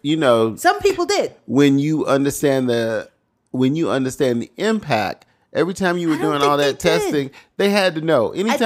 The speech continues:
Speaker 2: think
Speaker 1: you're
Speaker 2: they
Speaker 1: doing
Speaker 2: knew
Speaker 1: all that
Speaker 2: some of
Speaker 1: testing
Speaker 2: it.
Speaker 1: out there in that desert, blowing up shit and testing it, you have to know. And even when they thought potentially that it could really have a bigger impact on the environment, they still did it.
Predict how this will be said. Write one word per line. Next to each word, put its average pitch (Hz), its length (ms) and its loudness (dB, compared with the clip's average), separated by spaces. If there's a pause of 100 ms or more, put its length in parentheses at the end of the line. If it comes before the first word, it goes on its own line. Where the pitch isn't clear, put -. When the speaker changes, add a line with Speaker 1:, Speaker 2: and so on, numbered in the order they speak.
(120)
Speaker 2:
think 202 40 -4
Speaker 1:
you're 196 80 -4
Speaker 2:
they 175 80 -2
Speaker 1:
doing 185 200 0
Speaker 2:
knew 165 40 0
Speaker 1:
all 165 100 2
that 156 140 -2
Speaker 2:
some - 140 0
of 175 80 4
Speaker 1:
testing 156 240 -2
Speaker 2:
it. 143 40 -2
Speaker 1:
out 139 220 -2
there 139 160 0
in 135 80 -2
that 131 220 -4
desert, 113 420 0 (240)
blowing 131 380 2
up 147 120 0
shit 127 280 -4
and 110 100 -8
testing 139 400 -2
it, 110 220 -2 (260)
you 165 280 -6
have 160 380 -2
to 147 100 -2
know. 131 560 0 (600)
And 135 160 2
even 160 260 0
when 139 120 0
they 135 140 0
thought 135 360 2
potentially 127 520 -4
that 117 200 0
it 120 160 -2
could 120 200 -4
really 135 420 -2
have 123 160 -2
a 113 80 0
bigger 131 500 2
impact 120 460 0
on 113 160 -4
the 113 80 -2
environment, 120 560 0 (400)
they 135 140 4
still 131 340 2
did 131 240 2
it. 151 160 0